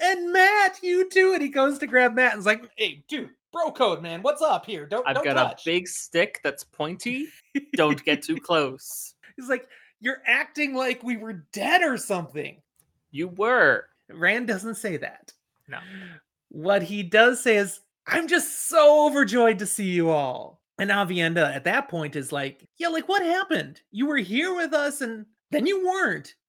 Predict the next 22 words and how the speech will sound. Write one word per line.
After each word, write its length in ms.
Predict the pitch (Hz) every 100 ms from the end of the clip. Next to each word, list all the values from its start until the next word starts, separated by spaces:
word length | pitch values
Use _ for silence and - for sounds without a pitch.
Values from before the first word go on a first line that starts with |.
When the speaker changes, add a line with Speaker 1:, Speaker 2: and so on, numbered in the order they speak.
| -
Speaker 1:
And 100 | 180
he 60 |
doesn't 300 | 240 294 262
explain 400 | 226 - 240 226
that 160 | 214 208
other 240 | - 185
than 180 | 196 190
to 60 | 175
say, 240 | - 180 -
"I 80 |
had 200 | 135 170
to 40 | 165
go 140 | 190
kill 220 | 175 202
Ravine. 340 | 196 196 233 - _ _
And 160 | 190 196
he's 140 | 262
dead 220 | 254 294 220
now." 240 | 165 123 _ _ -
He's 160 | -
dead, 280 | - - -
Mat. 380 | - - - -